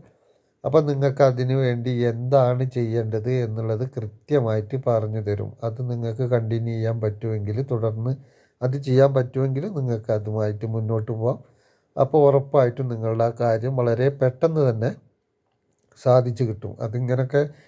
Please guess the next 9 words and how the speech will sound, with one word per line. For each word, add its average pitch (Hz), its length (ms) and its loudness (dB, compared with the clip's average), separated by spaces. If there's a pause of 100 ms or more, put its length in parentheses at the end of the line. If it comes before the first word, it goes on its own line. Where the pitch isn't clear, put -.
(180)
ഈ 123 60 -2
മെഡിറ്റേഷനൊക്കെ 127 720 2
ചെയ്യാൻ 135 320 2
ബുദ്ധിമുട്ടുള്ളവരാണ് 123 1080 2 (160)
അതിൽ 110 260 -6 (440)
പിന്നെ 110 440 -2
കോൺടാക്ട് 110 540 0
ചെയ്യേണ്ടത്. 98 480 -4
അപ്പോൾ 104 240 -6